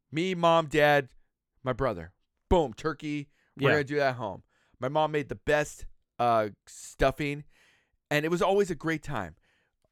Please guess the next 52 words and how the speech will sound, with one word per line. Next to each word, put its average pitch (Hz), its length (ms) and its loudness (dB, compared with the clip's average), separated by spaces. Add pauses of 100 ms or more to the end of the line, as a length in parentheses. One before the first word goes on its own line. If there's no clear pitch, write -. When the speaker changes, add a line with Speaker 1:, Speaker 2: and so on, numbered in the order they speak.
Speaker 1:
Always 220 380 8
just 180 180 -4
the 156 80 -10
four 135 200 -2
of 92 80 -10
us. 76 240 -16 (560)
But 156 320 6 (400)
one 156 460 -2
year, 127 420 -8 (420)
we 120 80 -6
decided 143 420 0
to 165 60 -8
go 156 220 2
up 120 240 2 (480)
to 123 100 -14
visit 135 320 -4
my 123 140 -2
nana 104 440 -6 (220)
up 139 160 2
in 139 80 -6
East 139 240 -8
L 123 140 -2
A. 104 100 -2
We're 110 140 -6
gonna 160 160 -2
do 160 160 -4
a 139 40 -6
big 139 280 -8
family 131 320 -6
Thanksgiving. 117 500 -6
Speaker 2:
Oh, 131 220 2
okay. 127 340 0
Speaker 1:
We 135 140 -6
Speaker 2:
Okay. 123 160 -10
Speaker 1:
never 185 300 2
did 123 220 -6
it. 67 120 -18 (160)
We 135 180 -6
never 160 640 -2
did 117 220 -4
it. - 120 -12 (640)
But - 100 -12
one 165 180 -2
year 170 160 -2
we 135 120 -8
did. 110 260 -6
I 123 80 -4
wanna 151 240 -4
say 151 160 -2
I - 20 0
was 135 100 -6
about, 117 380 -2